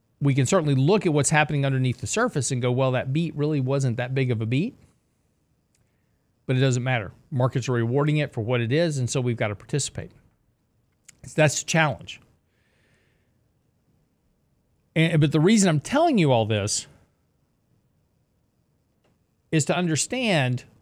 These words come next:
what's happening in the market. This, that this is a function of what we've been doing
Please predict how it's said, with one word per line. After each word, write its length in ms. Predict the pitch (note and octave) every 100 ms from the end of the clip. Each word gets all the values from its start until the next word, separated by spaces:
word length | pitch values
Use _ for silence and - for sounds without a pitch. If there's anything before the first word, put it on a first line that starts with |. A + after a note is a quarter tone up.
| _
what's 180 | E3 D#3+
happening 380 | E3 D#3+ D#3+ C#3
in 80 | B2+
the 40 |
market. 380 | D3+ F#3+ C3+ A2
This, 140 | C3+
that 160 | D3 C3+
this 200 | G3 -
is 140 | E3
a 60 | A#2
function 840 | - - C4 C4+ - A2 F#2+ A2+ - _ _ _ _ _ _ _ _ _ _ _ -
of 200 | D#3 C#3+
what 320 | E3+ G#3 F#3
we've 280 | F#3+ E3+ E3
been 320 | D#3+ C#3+ B2+
doing 580 | D#3+ G#3+ D#3+ B2 A#2+